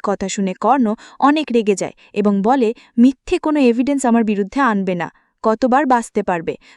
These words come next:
তোমার পেছনে ওরা রক্তবীজের মতো পড়ে রয়েছে, যেখানেই পাবে তোমাকে শেষ করে দেবে।" এরপর শিবপ্রসাদ তটিনীকে বলে, "ঝগড়া করো না, বাড়িতে চলো।" শেষ সিনে আমরা দেখতে পাই শিবপ্রসাদ তটিনীকে নিয়ে বাড়িতে চলে আসে এবং সে তটিনীকে ভেতরে পাঠিয়ে দিয়ে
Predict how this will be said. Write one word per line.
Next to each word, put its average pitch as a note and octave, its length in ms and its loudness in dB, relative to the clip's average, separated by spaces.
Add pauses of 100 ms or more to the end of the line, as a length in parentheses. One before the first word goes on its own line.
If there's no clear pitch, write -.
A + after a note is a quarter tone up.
তোমার A#3+ 260 4
পেছনে C#4+ 380 -2
ওরা C#4+ 180 2
রক্তবীজের C#4 580 0
মতো C4 220 0
পড়ে G#3+ 240 0
রয়েছে, E3+ 380 -2 (260)
যেখানেই G#3+ 440 -2
পাবে A#3 320 0
তোমাকে A#3 360 -2
শেষ - 280 -4
করে F#3+ 220 -2
দেবে।" D#3 240 -6 (500)
এরপর C#4+ 280 0
শিবপ্রসাদ B3 560 -2
তটিনীকে A#3 460 0
বলে, A#3+ 340 0 (300)
"ঝগড়া B3 340 0
করো A3+ 220 0
না, F3+ 180 -6 (100)
বাড়িতে A3 340 2
চলো।" E3+ 300 -4 (400)
শেষ F4+ 260 0
সিনে F4+ 240 -2
আমরা E4 160 0
দেখতে A#3+ 340 -2
পাই F3+ 220 -4 (200)
শিবপ্রসাদ D#4 580 -2
তটিনীকে C4 440 2
নিয়ে D4 180 2
বাড়িতে G3+ 360 0
চলে F3+ 280 -2
আসে E3 300 -8 (300)
এবং F#3 240 -2
সে A3 180 -2
তটিনীকে G#3+ 460 0
ভেতরে A3 400 0
পাঠিয়ে A#3 380 -2
দিয়ে G#3+ 220 -2